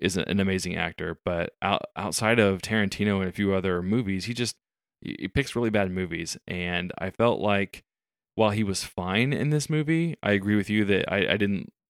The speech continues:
think he fit the warrior aspect of it. And the other thing that bothered me was his name was Ito, which he's clearly supposed to be Asian. It, it, I'm assuming specifically Japanese. So it kind of bothered me. I was like, "Well, why did, why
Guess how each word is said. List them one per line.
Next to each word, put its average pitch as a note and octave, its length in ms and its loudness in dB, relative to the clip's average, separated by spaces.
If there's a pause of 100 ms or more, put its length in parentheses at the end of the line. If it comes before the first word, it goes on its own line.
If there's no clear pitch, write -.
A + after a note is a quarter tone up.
(140)
think G#2+ 160 0
he G2 100 -4
fit G2+ 180 -2
the F#2 80 -6
warrior F#2 360 0
aspect A2+ 380 -2
of A#2+ 120 2
it. C#3 140 2
And G2+ 180 2
the G2 100 4
other A2 200 4
thing B2+ 200 -2
that G#2 80 -2
bothered G2+ 340 2
me A#2 160 2
was G2 340 0 (500)
his G#2 120 2
name G#2+ 120 4
was F#2 200 -2
Ito, G#2+ 420 2
which G2+ 240 -4
he's G2+ 180 -2
clearly A2 840 0
supposed G2+ 440 -2
to G2 60 -2
be F#2 640 0 (360)
Asian. A2 480 2
It, - 240 2
it, F2 120 0 (240)
I'm F#2+ 220 -2
assuming F#2+ 360 -2
specifically F#2 520 -6
Japanese. F2+ 640 -2 (380)
So G#2+ 120 4
it F#2+ 80 2
kind G2+ 160 4
of F#2 80 2
bothered G2 260 2
me. G2+ 100 2
I - 20 2
was F#2 80 0
like, F2 100 -4
"Well, F#2+ 160 2
why F#2+ 200 2
did, A2 180 -2
why G2 220 0